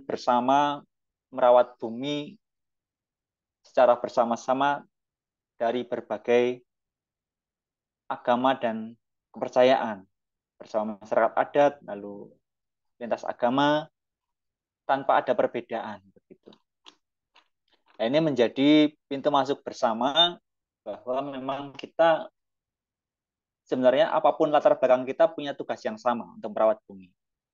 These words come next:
Dan tadi ditegaskan pula bahwa, eh, kepemimpinan, ya, kepemimpinan itu sungguh apa menjadi hal yang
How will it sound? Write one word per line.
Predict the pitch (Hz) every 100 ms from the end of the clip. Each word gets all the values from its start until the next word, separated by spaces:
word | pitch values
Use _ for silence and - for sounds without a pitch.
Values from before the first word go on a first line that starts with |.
| _ _ _ _ _ _ _ _ -
Dan | 139 160 180 175 _ _ _ _
tadi | 135 180 160
ditegaskan | 156 147 139 151 139 143
pula | - 208 202 143 139 151 156 - - 160 - 139
bahwa, | 123 120 107 - 120 _ 139 143 165 165 - _ _ _ _ _ _ _ 131
eh, | 135 135 135 135 139 - _ _ _ _ _ _ _ _ _ _ _ _ _ _ _ _ _ _ _ _ _ _ -
kepemimpinan, | 180 190 202 202 214 196 127 120 _ _ _
ya, | - _
kepemimpinan | - 151 165 170 175
itu | 208
sungguh | 175 143 143 - 143
apa | 131
menjadi | 131 131 120 - 135 127
hal | 131 127
yang | 123